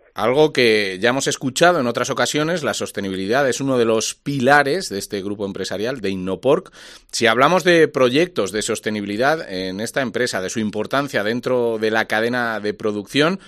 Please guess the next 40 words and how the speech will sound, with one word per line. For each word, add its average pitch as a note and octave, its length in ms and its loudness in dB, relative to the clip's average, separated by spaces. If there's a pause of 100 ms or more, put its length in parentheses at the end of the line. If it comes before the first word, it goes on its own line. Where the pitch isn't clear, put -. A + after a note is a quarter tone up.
(360)
nos E2+ 180 -8
encontramos G2 500 -4
con A2 220 -4
que G2+ 160 -6
el F#2+ 100 -6
sector, C#3+ 540 2
en F#2+ 140 -6
global, A#2 440 4
apuesta G#2+ 540 2
de F#2+ 60 -4
manera A2 500 0
decidida A#2 560 0
por G#2+ 160 -4
cuidar A2 320 0
el A#2 160 0
medio B2+ 240 -2
ambiente C#3 560 -2
e C3 100 4
Innoporc C3+ 720 2
invierte D3+ 680 0 (200)
en G2+ 140 -4
este C3+ 240 0
ámbito. D#2 400 -4
Lo F2 100 -6
hacen A2 200 -4
investigación, C3 920 0 (380)
en C2 160 -18
valorar F#2+ 460 -2
sus G2 520 -4
subproductos D#3 1120 2
o G#2 120 -2
también A2 300 0
en D3+ 140 0
fijándose D#3 720 0
en C3+ 140 -4
energías A#2 500 -2
renovables, C3 600 0
todo C3 200 -2
para B2+ 180 2
ser C#3+ 220 0